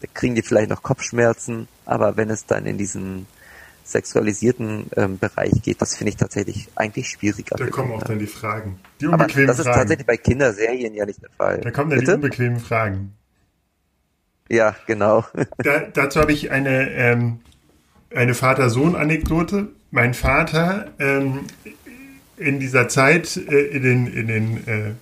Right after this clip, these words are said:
Speaker 2: frühen zweitausendern, äh, war es durchaus üblich, sich neuere Filme oder ältere Filme, die man nicht in der Videothek fand, aus dem Internet illegal herunterzuladen. Und mein Vater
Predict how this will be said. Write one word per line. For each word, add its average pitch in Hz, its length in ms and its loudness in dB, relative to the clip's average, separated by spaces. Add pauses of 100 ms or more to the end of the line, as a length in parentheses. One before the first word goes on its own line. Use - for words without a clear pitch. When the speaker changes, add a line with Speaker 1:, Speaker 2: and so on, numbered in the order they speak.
Speaker 2:
frühen 165 720 0 (100)
zweitausendern, 131 960 0
äh, 139 540 0
war 131 200 2
es - 120 -6
durchaus 151 380 4
üblich, 143 440 0
sich 127 280 -6 (360)
neuere 147 600 4
Filme 147 460 2
oder 117 340 -2
ältere 156 400 4
Filme, 147 320 2
die 131 100 -4
man 127 160 0
nicht 143 180 -6
in 156 100 -8
der 139 120 -6
Videothek 131 560 -4
fand, 131 320 -4 (280)
aus 123 140 -2
dem 160 140 -2
Internet 147 540 2
illegal 165 480 4
herunterzuladen. 127 920 0 (880)
Und 139 140 -4
mein 139 160 -2
Vater 170 560 2